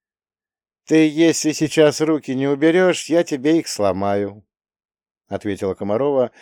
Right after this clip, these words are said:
с интересом рассматривая рисунок из колокольчиков на обоях.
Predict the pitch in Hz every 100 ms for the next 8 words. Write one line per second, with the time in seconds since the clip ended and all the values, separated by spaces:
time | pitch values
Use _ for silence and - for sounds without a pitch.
0 | - _ - 139 120 139 175 - 139 127
1 | - 123 131 123 120 120 120 120 - 110
2 | 104 - - - 135 - 80 73 - -
3 | 71 90 85 78 73 71 _